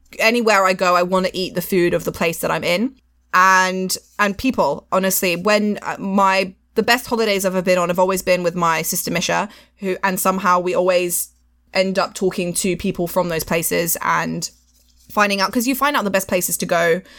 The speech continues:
from the people who are from those places. Um, and yeah, talking to, to people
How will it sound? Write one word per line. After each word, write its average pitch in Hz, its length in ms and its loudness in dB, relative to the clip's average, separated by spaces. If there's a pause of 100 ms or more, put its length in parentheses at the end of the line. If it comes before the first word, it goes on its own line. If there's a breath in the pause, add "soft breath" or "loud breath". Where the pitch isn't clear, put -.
(200 loud breath)
from 208 240 0
the 196 60 2
people 196 260 0
who 190 140 4
are 175 40 0
from 180 200 -2
those 175 140 -2
places. 170 540 -2 (380 loud breath)
Um, 175 500 0 (220)
and 180 580 0
yeah, 220 220 4
talking 233 440 0
to, 214 520 0
to - 160 -6
people 247 480 2